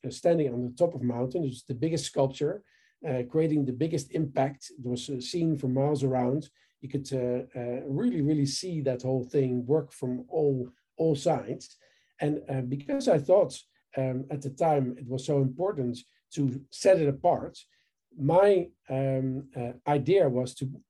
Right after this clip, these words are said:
go through the mountain and do something that no, nobody had done before. Um, took me and, uh, uh, at the time, uh,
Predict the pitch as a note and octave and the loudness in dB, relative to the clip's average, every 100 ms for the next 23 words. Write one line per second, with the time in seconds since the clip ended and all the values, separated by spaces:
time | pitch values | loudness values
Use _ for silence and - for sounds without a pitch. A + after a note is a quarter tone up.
0 | - D#3 D3 - E3+ C#3 C3+ C#3 B2 G2+ | 2 4 4 2 2 6 6 4 0 -10
1 | - B2 C3 C#3 D3 C3 B2 B2 B2 C3 | -8 -6 -2 0 0 -2 -2 -4 0 0
2 | C#3 C#3+ C3+ B2+ A#2 A2 A#2 A2 G#2+ - | 0 0 0 0 -6 -8 -8 -8 -10 -14
3 | - - _ _ _ _ _ _ _ - | -16 -16 _ _ _ _ _ _ _ -12
4 | B2 A#2 A2+ A#2+ A#2 - _ _ A3 G#3+ | -8 -8 -8 -8 -10 -14 _ _ 4 4
5 | F3+ D#3+ D#3+ F3+ - C#3 C3 C3+ - B2+ | 4 4 4 2 -2 -2 -2 -2 -4 -4
6 | B2 B2 B2 B2+ A#2 A#2 A#2 C3+ - B2+ | -2 -2 -4 -6 -8 -8 -8 -10 -10 -10
7 | - A#2+ C#3+ C#3 B2+ A#2+ - _ _ - | -10 -4 0 2 0 -2 -6 _ _ -8
8 | A#2+ A2+ | -6 -6